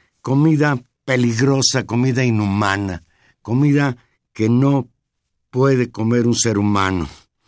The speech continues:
Kelly repetidamente ha declarado ante el Congreso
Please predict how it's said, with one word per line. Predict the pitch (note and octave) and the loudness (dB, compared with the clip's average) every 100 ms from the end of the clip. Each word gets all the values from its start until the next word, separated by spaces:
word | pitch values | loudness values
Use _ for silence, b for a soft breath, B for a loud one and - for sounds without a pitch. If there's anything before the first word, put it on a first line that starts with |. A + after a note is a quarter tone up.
| B B B B B | B B B B B
Kelly | - A#3+ A#3+ | 0 2 4
repetidamente | G3+ E3 - D3 - F#3 D#3+ D3+ E3 F3 F3+ F3 F3 - _ _ - | 2 0 0 -4 -2 0 2 4 4 2 0 -2 -4 -6 _ _ -2
ha | D#3 | 0
declarado | D3+ C#3+ B2+ A#2+ C3 C3+ B2 | 0 0 -2 0 0 2 0
ante | G#2 G#2 | 0 -4
el | G2 | -4
Congreso | F#2+ G2 G2+ A2+ C3 - E3 | -4 -2 0 0 0 0 -4